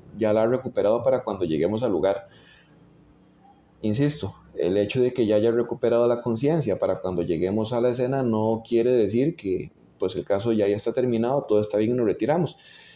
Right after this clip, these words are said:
Vamos de nuevo, muchas veces el síncope es la antesala o es la alerta a problemas adyacentes un poco más severos, entonces siempre hay que prestarles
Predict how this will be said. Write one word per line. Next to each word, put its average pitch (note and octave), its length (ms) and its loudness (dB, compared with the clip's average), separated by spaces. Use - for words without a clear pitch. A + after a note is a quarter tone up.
Vamos A2+ 280 0
de G#2+ 80 2
nuevo, A#2+ 300 0
muchas G2+ 280 -2
veces A2 280 0
el A2+ 100 2
síncope A#2 400 -2
es G2 60 2
la G#2 80 0
antesala A#2 460 0
o G2+ 100 2
es G2+ 60 2
la G#2+ 60 4
alerta A2 340 2
a - 60 -10
problemas F2+ 540 -2
adyacentes G#2+ 560 -2
un F#2+ 100 -8
poco G2+ 240 -4
más G2 200 -4
severos, G#2 380 2
entonces F2 400 -6
siempre A#2 300 -2
hay A2 40 -4
que A#2 100 -4
prestarles G2+ 760 -4